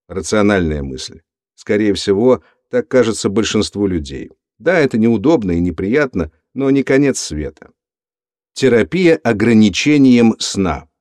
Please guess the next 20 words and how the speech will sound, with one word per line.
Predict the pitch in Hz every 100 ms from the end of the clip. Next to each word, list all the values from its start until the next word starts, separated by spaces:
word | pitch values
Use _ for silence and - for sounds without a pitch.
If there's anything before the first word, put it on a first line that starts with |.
| _ _
Мощная | 101 110 135 - 113 117
альтернатива. | 110 101 90 101 92 92 80 - 64 - _ _ _ _ _ _ _ _ _ _ _ _
Существует | - 120 110 98 123 147 110 92
и |
более | 87 117 107
резкий | 104 131 - -
подход | 76 82 - 98
к | -
лечению | 90 82 113 92 85
бессонницы, | 82 85 139 135 92 - -
который | 95 120 127
иногда | 127 127 135
тоже | - 160 85
бывает | 78 76 76 73 76
эффективен. | - 76 - 67 - - _ - _
Он | - 143
связан | - 131 117 123
с | -
ограничением | 101 104 110 104 - 113 98
сна | 82 - 139 160